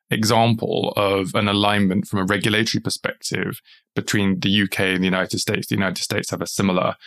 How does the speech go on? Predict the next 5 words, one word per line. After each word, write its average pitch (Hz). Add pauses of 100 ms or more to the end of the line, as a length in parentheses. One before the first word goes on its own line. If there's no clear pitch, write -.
(180)
framework 90
called 90
cifius. - (380)
Um, 101
but 127